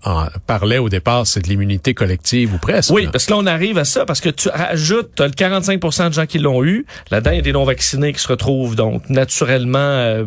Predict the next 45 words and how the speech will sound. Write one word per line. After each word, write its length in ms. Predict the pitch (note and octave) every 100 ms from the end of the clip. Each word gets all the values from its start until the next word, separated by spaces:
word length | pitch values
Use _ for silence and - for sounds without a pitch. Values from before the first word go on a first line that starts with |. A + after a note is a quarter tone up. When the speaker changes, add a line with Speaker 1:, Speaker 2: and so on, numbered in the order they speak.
| A2
Speaker 2:
protégés 440 | - C#3 C#3 B2+ C#3+
davantage. 640 | C3 A#2+ A#2+ E3 D4+ B3 - - -
T'as 80 | F#2
ceux 160 | -
qui 100 | D#3+
sont 120 | -
vaccinés 560 | D3 D3 - - D#3 E3+
en 140 | C3
plus. 480 | B2 E3+ C4 F4 - - - -
T'as 100 | G2+
ceux 140 | -
qui 100 | E3+
ont 60 | D#3
été 160 | C#3 E3
vaccinés, 480 | E3+ - E3+ F#3+
qui 120 | F3+ D#3+
ont 60 |
eu 40 | E3
la 120 | D3+
covid, 440 | E3 D3 F#3 F3
qui 140 | C3+ C3+
ont 100 | B2
tout 140 | E3+ E3+
le 60 |
kit, 200 | C#3 F#3 G#3+
là, 220 | A3+ A3+ G3
comme 180 | D#3+
moi, 200 | D3 F3
par 160 | F3+ D3
exemple. 440 | B2+ C#3 F#3 B3+ - - - - -
Et, 240 | A#2 B2 B2
euh, 220 | A#2+ A#2+
ça 300 | - - D#3+
donne 340 | D3 E3 C#4+ C#4+
qu'on, 140 | E3
en 200 | D#3 F3
moyenne, 500 | F#3 G3+ F#3+ F#3+ B3
on 140 | G#3+ D3+
a 40 |
eu 100 | D3
à 60 | F3+
peu 80 | C#3
près 140 | F3+
cent 360 | D3+ - G#3+ F#3+
mille, 540 | E3 F#3+ G3+ F3 -